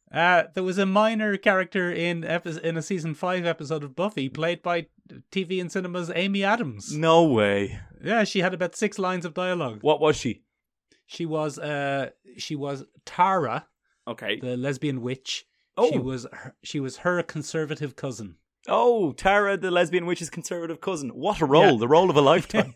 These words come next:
Speaker 1: <laughs> Yeah, I know. It was Amy Adams from T V and cinema. It's really fascinating watching back over those shows and seeing who went on to become famous.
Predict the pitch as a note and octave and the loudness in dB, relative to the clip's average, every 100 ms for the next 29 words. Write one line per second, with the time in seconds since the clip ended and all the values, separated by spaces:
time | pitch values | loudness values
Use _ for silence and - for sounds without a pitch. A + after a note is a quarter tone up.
0 | G3 - G3+ G3+ F3+ G#3+ A3+ F3+ - C3+ | -10 -6 -6 -4 -4 2 4 4 0 -2
1 | D3 D#3 B3 B3+ B3 B3 B3+ F3+ B2 F#3 | 0 0 2 0 2 4 4 2 -4 -10
2 | F3 G#3 F#3 F#3 D#3+ G#3 E3 G#2 - - | -6 -6 -4 -8 -6 -6 -6 -10 -14 -6
3 | - G#3+ - B3+ G4 D4 - G3+ A3 F3+ | -2 -2 0 8 8 8 4 2 2 2
4 | D3+ C3+ B2 C#3+ D3 C3+ C#3 C#3 C#3 B2 | 2 0 -4 -4 -4 -2 -2 -2 -4 -4
5 | A#2+ B2+ B2 C#3+ C#3 A2 B2 - C3+ C3+ | -4 -4 -4 -4 -4 -4 -8 -8 -6 -4
6 | C#3 C3 C3+ A2+ B2+ C3+ B2 C#3 C3+ A#2+ | -4 -4 -8 -8 -10 -10 -8 -8 -8 -10